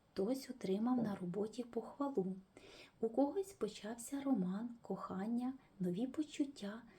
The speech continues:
відбулося знайомство та побачення. В праці був успіх, у фінансах отримали дохід, який потім з радістю витрачали.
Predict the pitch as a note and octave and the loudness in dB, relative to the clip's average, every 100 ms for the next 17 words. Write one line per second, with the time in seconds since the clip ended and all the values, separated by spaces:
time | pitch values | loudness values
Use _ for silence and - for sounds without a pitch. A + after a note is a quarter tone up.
0 | - - F#3+ F3 E3+ F3+ F3+ - F3+ - | -20 0 2 4 2 2 2 -2 -6 -4
1 | F3+ F3 C4+ G#4 - - D#4+ - - B3+ | -2 2 2 2 -4 -2 -2 -2 -4 -2
2 | F4 A#3+ F3+ F3 F3+ - E3 E3 - - | 2 2 2 -2 -4 -4 -6 -6 -12 -20
3 | _ - - - - - - - F#4 - | _ -20 -20 -18 -20 -16 -8 -2 0 0
4 | F#3 E3+ A#3+ - - B3 A3+ - - A3+ | 0 2 0 0 2 2 0 -8 -8 -10
5 | - - - - - G#3+ F#3 F#3+ F3 G3+ | -10 -18 -20 -20 -2 0 0 0 0 2
6 | F#4 - - - F3+ - G3+ A3 G#3 F#3 | 0 0 -8 -4 -4 -2 -2 -2 2 2
7 | F3 F3 F3 - A3+ G#4+ - - - - | 2 0 -2 0 4 4 2 -16 -20 -20
8 | - F3+ F3+ F3 - G4+ - - C4 D#4 | -2 2 2 2 4 4 4 2 4 6
9 | C#4+ - F#3 F#3+ A#3 B3+ - - B3 - | 6 6 2 0 2 0 -2 -6 -8 -10
10 | - E3+ G#3 G#3+ A3 G#3 - F3+ E3 E3+ | -6 2 2 2 -4 -4 -4 -2 -2 -6